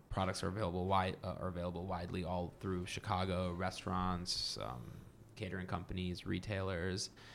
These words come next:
And so we're, we've now grown to about a hundred and sixty employees.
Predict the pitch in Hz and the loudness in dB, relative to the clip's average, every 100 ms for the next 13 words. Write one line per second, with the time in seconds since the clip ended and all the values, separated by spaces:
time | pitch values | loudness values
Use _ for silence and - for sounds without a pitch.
0 | - - - - 101 95 - 98 98 98 | -16 -16 -18 -2 2 2 6 6 6 4
1 | 98 98 98 98 95 95 101 104 98 92 | 4 4 6 6 4 4 6 8 6 6
2 | 101 98 98 95 98 101 101 101 104 98 | 4 6 4 4 4 4 4 4 6 4
3 | 98 98 - 98 - 101 98 - 92 95 | 4 2 2 0 4 4 4 4 4 6
4 | 95 104 123 127 - | 8 8 8 6 0